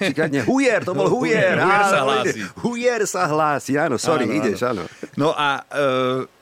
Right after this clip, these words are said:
Speaker 2: to sú tie emócie, keď povieš niečo, čo najmä v Nemecku je neprípustné,
Speaker 1: Hmm.
Speaker 2: lebo tam jednoducho to je krajina poriadku, tam korupcia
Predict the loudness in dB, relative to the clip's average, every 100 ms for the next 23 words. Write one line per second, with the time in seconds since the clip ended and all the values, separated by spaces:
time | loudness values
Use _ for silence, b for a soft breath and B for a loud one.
0 | _ _ -4 -4 -4 -2 0 2 2 -2
1 | 0 -2 -4 -6 -6 -2 0 0 -2 -2
2 | -2 0 0 0 _ -20 -8 -2 0 -2
3 | -4 -12 _ _ _ _ -12 -6 -4 -2
4 | -2 -2 -2 -2 -6 -6 -6 -4 -6 -4
5 | -4 -4 -8 -8 -12 -16 -14 -6 -2 -2
6 | -4 -6 -4 -2 -4 -6 B B -6 -4
7 | -2 -4 -4 -4 -2 -2 -2 -2 -2 -2
8 | -4 -8 _ -6 -2 -2 -2 -4 -8 -10
9 | -10 b b _ -4 -2 -4 -8 _ _
10 | _ -16 -2 0 0 -4 -8 -2 0 0
11 | -2